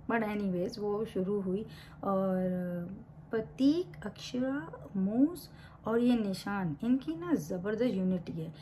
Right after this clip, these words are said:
ये बड़ा ना शरारती group है, ये planning करता है, छेड़छाड़ करता है, और इनको मज़ा भी लेते हैं, मज़ा लेते हुए भी नजर में कि वो जैसे अक्षरा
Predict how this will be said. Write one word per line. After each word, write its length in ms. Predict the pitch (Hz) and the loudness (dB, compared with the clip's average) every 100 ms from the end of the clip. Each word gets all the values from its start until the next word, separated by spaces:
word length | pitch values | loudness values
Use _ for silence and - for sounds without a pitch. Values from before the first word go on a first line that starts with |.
| - - | -18 -4
ये 260 | 220 247 247 | 0 2 2
बड़ा 260 | 226 247 | 2 2
ना 120 | 277 311 | 4 2
शरारती 540 | 226 202 196 196 247 | 0 0 0 0 -2
group 360 | 226 196 190 269 | 0 0 -2 0
है, 160 | 294 | 0
ये 120 | 277 | 0
planning 520 | 262 - 196 190 214 202 | 0 -2 -2 -2 -2 -4
करता 240 | 190 196 | -4 -4
है, 80 | 214 | -4
छेड़छाड़ 580 | - 180 190 - 185 190 | -2 -2 -2 -2 -2 -2
करता 320 | 196 175 233 | -4 -2 -4
है, 80 | 269 - - - - | -4 -8 -18 -10 2
और 360 | 214 220 208 202 196 190 208 | 6 6 6 2 0 0 0
इनको 200 | 240 254 | 0 2
मज़ा 380 | 196 220 220 262 | 0 0 2 6
भी 120 | 277 | 6
लेते 300 | 247 208 175 | 6 4 0
हैं, 240 | 165 - - - - | -4 -6 -14 -14 -4
मज़ा 240 | 214 247 | 0 2
लेते 260 | 254 240 240 | 2 2 2
हुए 80 | 233 | 2
भी 80 | |
नजर 240 | 214 180 208 | 0 -2 -2
में 340 | 196 196 196 - - - | -2 -4 -6 -10 -16 -6
कि 180 | - 208 | 0 2
वो 100 | 202 | 4
जैसे 300 | 202 196 196 | 4 2 0
अक्षरा 500 | 190 - 190 190 190 | -2 0 0 2 0